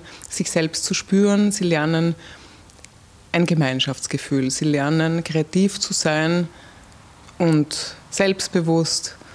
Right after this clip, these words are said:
und einfach sich ausdrücken zu dürfen und zu können und vor anderen was sagen zu können. Und das braucht man ja im ganzen restlichen Leben eigentlich.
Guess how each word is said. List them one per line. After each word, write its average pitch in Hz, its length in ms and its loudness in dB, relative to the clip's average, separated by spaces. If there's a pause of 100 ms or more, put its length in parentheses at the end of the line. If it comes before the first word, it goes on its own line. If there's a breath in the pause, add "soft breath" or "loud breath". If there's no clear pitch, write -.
(420 loud breath)
und 156 520 2
einfach 202 340 2
sich - 320 -2
ausdrücken 214 880 0 (260)
zu - 180 -2 (500)
dürfen 247 420 4
und 180 160 2
zu - 100 -4
können 180 640 2
und 160 320 2
vor - 320 -2
anderen 156 400 2
was 151 240 0
sagen 139 320 0
zu - 100 -6
können. 139 300 0
Und 139 140 0
das 147 120 -2
braucht 151 380 0
man 165 140 0
ja 165 180 0 (1160 loud breath)
im 180 100 4
ganzen 151 640 2
restlichen 143 400 -2
Leben 139 320 2
eigentlich. 123 600 -4